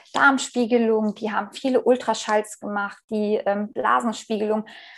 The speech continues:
Aber irgendwie ist nie wirklich einer auf die Idee gekommen, dass es vielleicht Endometriose sein könnte. Ich war auch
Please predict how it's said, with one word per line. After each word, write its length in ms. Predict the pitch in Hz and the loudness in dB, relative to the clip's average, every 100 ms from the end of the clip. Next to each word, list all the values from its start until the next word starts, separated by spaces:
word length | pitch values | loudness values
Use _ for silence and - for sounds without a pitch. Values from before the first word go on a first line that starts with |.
| - | -10
Aber 300 | - 220 214 | 0 4 4
irgendwie 520 | 240 254 254 240 247 - | 4 4 2 2 2 0
ist 200 | 220 240 | 0 4
nie 300 | 240 254 233 | 6 6 4
wirklich 360 | 262 247 - | 2 0 0
einer 440 | 226 240 233 220 - _ | 0 4 4 2 -2 _
auf 180 | 226 226 | 0 0
die 140 | - 220 | -2 0
Idee 240 | 240 240 | 4 6
gekommen, 380 | 269 262 247 233 | 6 6 4 6
dass 100 | 226 | 2
es 140 | 226 | 0
vielleicht 360 | - 220 220 - | 4 4 4 0
Endometriose 760 | 226 233 233 226 220 240 254 196 | 2 2 2 -2 0 2 4 2
sein 320 | 170 180 185 | -2 -4 -10
könnte. 540 | 196 196 196 214 240 - - - - | -10 -8 0 0 0 -4 -20 -20 -18
Ich 180 | - | -6
war 200 | 214 208 | 2 6
auch 260 | 214 214 - | 6 6 0